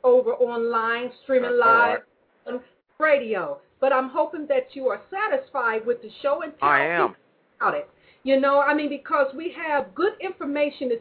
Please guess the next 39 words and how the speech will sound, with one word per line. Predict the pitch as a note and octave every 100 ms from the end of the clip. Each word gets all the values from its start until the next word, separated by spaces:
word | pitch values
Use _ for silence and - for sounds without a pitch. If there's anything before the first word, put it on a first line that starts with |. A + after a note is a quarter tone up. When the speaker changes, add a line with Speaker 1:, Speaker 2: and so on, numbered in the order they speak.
| -
Speaker 1:
send | C#4 C4
out | A#3+ A#3 -
there | A3 G#3+ G#3+ - _
for | - B3+
those | C4 C4 B3+ - B3+ A3
that, | B3+ A#3 A#3
that | A#3+ A#3 _
are | A#3+ - -
going | D4+ D4+ D4+
through | C#4+ C4 B3 B3 - -
and | A#3 A3+ A3 G#3+ G#3+ _ -
that | C4+ C4+ D#4+
need | G4 F4 B3
this | A#3 A#3
information. | B3+ A3+ A3+ A3 G#3+ - A3 G#3+ _
And | C#4 B3+
as | A#3 B3+
many | C4+ A4+ A#4 G#4
as | C#4 C4+
live | C#4+ D#4+ F4+ E4+
people | - F4+ D4+ C4
that | C4+ A#3+ B3+
have | D4 C#4+ B3 - - _
experience, | B3+ A3+ - - _ G#4+ A4 F4 G#3+ D#3 C3+ _ _ _ _ _ _ -
Speaker 2:
Yes. | F#4+
Speaker 1:
hands-on | A4+ A4 F4+ F#4 F4+ _ _
experience | - G4 F#4 D#4 C4+ -
in | C#4+ C4
Speaker 2:
I'm | - D#4
one | G#4+
Speaker 1:
areas | C4 B3+
Speaker 2:
of | -
Speaker 1:
that | B3+ -
Speaker 2:
them. | D#4+
Speaker 1:
we | - _
bring, | D#4 A3+ F#3 F3+ F3+ - _
you | C#4
know, | C4+ C#4 B3+ A#3+
it's, | D4+ D4+